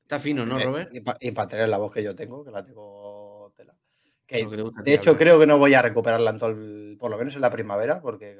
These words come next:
Speaker 2: ahora empezaremos con las alergias y el copón bendito, con lo cual ya voz de gangoso la tengo pa <laughs> hasta el verano. <laughs> Pero bueno, es lo que hay.
Speaker 1: Así
Speaker 2: Así
Speaker 1: que nada,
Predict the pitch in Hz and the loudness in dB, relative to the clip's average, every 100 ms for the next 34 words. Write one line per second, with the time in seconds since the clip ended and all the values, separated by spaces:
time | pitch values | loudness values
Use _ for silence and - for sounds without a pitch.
0 | 104 113 117 117 113 110 113 117 104 107 | -14 -14 -14 -18 -14 -14 -14 -16 -20 -20
1 | 117 117 104 101 107 113 113 101 101 117 | -20 -20 -20 -20 -20 -20 -20 -20 _ _
2 | 190 208 _ _ _ 113 123 120 - _ | -20 _ _ _ _ -12 -8 -6 -8 _
3 | _ _ _ _ _ 131 131 127 120 117 | _ _ _ _ _ -2 2 0 -2 -6
4 | 143 147 175 131 131 143 123 110 98 101 | -8 -6 -4 -4 -4 -8 -4 -4 -4 -4
5 | 101 101 101 104 _ _ 156 - 131 104 | -6 -6 -10 -16 _ _ -8 -2 -2 -2
6 | 95 104 - _ _ - - _ _ _ | -6 -12 -14 _ _ -10 -10 _ _ _
7 | _ _ _ _ 143 135 139 110 _ _ | _ _ _ _ 0 2 2 0 _ _
8 | _ _ _ _ _ _ 165 143 107 101 | _ _ _ _ _ _ -2 -2 -2 -10
9 | 87 _ _ _ _ _ _ _ _ _ | -20 _ _ _ _ _ _ _ _ _
10 | _ _ _ _ _ _ _ 127 120 117 | _ _ _ _ _ _ _ -10 -10 -12
11 | 107 104 101 101 104 151 233 233 _ | -8 -8 -6 -8 -8 -6 -6 -8 _